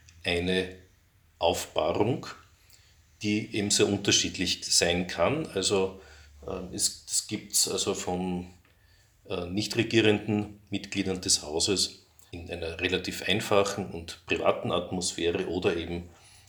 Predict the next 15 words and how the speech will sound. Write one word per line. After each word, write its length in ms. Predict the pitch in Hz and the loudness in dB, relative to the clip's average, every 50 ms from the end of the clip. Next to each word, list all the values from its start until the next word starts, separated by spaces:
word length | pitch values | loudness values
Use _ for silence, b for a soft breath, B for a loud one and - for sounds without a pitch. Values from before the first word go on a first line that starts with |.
| B B - | B B -12
in 460 | - 95 90 87 87 87 87 87 87 - - - - _ _ _ _ _ - | -8 -6 -4 -2 -2 -4 -4 -6 -10 -16 -20 -20 -20 _ _ _ _ _ 4
Repräsentationsräumen 1800 | 95 92 - - 90 - 98 85 85 85 - - 85 87 98 98 - - - - - - - - - 95 87 82 87 92 98 98 98 92 95 - - B B B B B B B B B _ _ _ | 4 4 4 4 0 2 2 0 -2 0 0 0 0 0 0 0 0 -2 -2 -4 -8 -16 -14 -6 -2 0 2 2 2 4 4 4 4 2 0 -4 -12 B B B B B B B B B _ _ _
bei 340 | - 92 92 90 92 92 - - - | -4 -2 0 -2 -2 -4 -6 -8 -6
einem 300 | 90 85 85 87 90 87 - - | -6 -4 -4 -4 -4 -6 -6 -8
regierenden 640 | 92 - - 95 95 98 95 90 92 87 85 85 - - - | -8 -4 0 2 4 4 4 4 2 -2 -6 -6 -8 -14 -14
Mitglied 420 | - 85 - - - 87 85 85 87 | -14 -14 -12 -8 -6 -4 -4 -2 -2
eines 320 | 85 82 82 82 - - | -2 0 2 2 2 2
Hauses. 360 | 82 87 110 123 - 131 127 - | 2 2 2 4 4 2 2 2
Das 180 | 117 110 - | 0 0 0
ist 160 | - - - | 0 -2 -2
dann 160 | - 92 85 87 | -4 -4 -2 0
sehr 220 | - - 90 82 | 0 2 2 0
prächtig. 680 | - - - 92 107 - - - - 135 123 123 - B B B B B B B B B B B _ _ - - | 0 -2 0 0 0 0 0 -2 -2 -2 -2 -2 -6 B B B B B B B B B B B _ _ -6 -4
Der 80 | 92 | -2
Leichnam 760 | 80 85 87 98 104 - - 113 104 104 107 101 92 - - | 0 4 6 6 6 4 4 4 4 4 4 2 -2 -4 -8